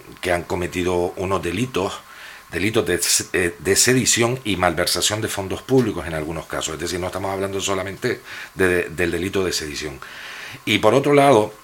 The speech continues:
eh, lo que no es normal es que se deja a la justicia española por parte de un gobierno, es decir, el poder,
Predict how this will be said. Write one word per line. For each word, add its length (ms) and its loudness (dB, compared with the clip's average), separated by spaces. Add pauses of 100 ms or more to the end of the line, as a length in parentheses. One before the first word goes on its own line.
(600)
eh, 180 6
lo 300 2
que 140 -2
no 160 0
es 40 -2
normal 460 2
es 80 2
que 100 0
se 160 0
deja 240 2
a 20 0
la 120 -2
justicia 500 -2
española 480 0
por 160 -6
parte 220 -4
de 80 -4
un 120 -6
gobierno, 520 0
es 80 -10
decir, 240 -2
el 100 -4
poder, 340 -4